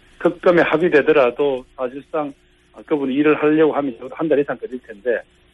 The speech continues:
그때까지 증거 인멸 등의 우려가 있기 때문에 우리가 먼저 수사 착수를 하지 않을 수 없다. 그렇게 해서 하는 거다. 뭐 이렇게 답변을 들었습니다.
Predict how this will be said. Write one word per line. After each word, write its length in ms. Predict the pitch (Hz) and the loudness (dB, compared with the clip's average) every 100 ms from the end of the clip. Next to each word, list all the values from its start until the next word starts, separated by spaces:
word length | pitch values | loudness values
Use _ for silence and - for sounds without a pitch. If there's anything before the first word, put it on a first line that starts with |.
| _ - | _ -6
그때까지 480 | 160 151 135 120 - | 0 2 0 -2 -4
증거 320 | 131 147 151 | 0 2 2
인멸 420 | 156 165 151 127 | 2 0 0 0
등의 240 | - 175 117 | 0 0 0
우려가 340 | 123 151 131 | -2 -2 0
있기 160 | 110 - | 0 -4
때문에 340 | - 101 101 98 - _ _ _ _ | -14 -14 -14 -20 -20 _ _ _ _
우리가 220 | 123 120 | -4 -2
먼저 480 | 113 110 113 139 127 - _ _ - | -2 -2 0 2 2 -2 _ _ -12
수사 280 | 139 143 - | -2 -2 0
착수를 360 | 147 - 135 | -4 -6 -6
하지 140 | 151 120 | -2 -2
않을 160 | 107 | -4
수 120 | 143 113 | -4 -6
없다. 340 | - 143 - - _ _ - | -2 -2 -2 -8 _ _ -14
그렇게 180 | 135 123 | -14 -10
해서 100 | - | -4
하는 180 | 123 127 | 0 0
거다. 480 | 113 107 98 143 196 _ _ - | 0 0 0 -6 -10 _ _ -6
뭐 120 | 113 | -2
이렇게 200 | 127 123 | -2 -2
답변을 380 | 110 - 113 107 | -4 -4 -6 -2
들었습니다. 580 | 143 127 - 98 101 | 0 -2 -4 -12 -12